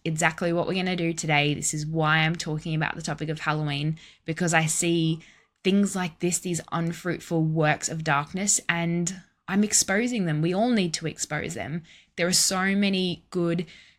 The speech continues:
Christians and, and Bible teachers who are out there bringing awareness to this topic of Halloween. And praise God for social media, you know, even though it, it certainly does have its downfalls,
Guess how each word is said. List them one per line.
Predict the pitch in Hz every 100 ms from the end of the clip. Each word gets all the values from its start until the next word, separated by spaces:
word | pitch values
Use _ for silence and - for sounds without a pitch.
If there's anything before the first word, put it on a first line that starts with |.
| -
Christians | 214 202 202 196
and, | 175 160
and | 170 175
Bible | 170 160 170 180
teachers | 175 175 180 165
who | 175 185
are | -
out | 160 156
there | 165 160
bringing | - 175 185 196 196
awareness | 180 170 170 165 -
to | - 170 160 156 -
this | 170 160
topic | - 175 185
of | 196
Halloween. | - 196 185 160 160 165 160 _ _ -
And | 185 170 175 - - _ _
praise | - 214 214
God | 214 208
for | 220
social | 214 202 202 202
media, | 185 180 185 190
you | 190
know, | 165 160
even | 180 185 190
though | 180 175
it, | 180 -
it | 180
certainly | - - 180 165 180 170
does | 165 156 160
have | 170 160
its | -
downfalls, | - 151 151 175 - 147 151 151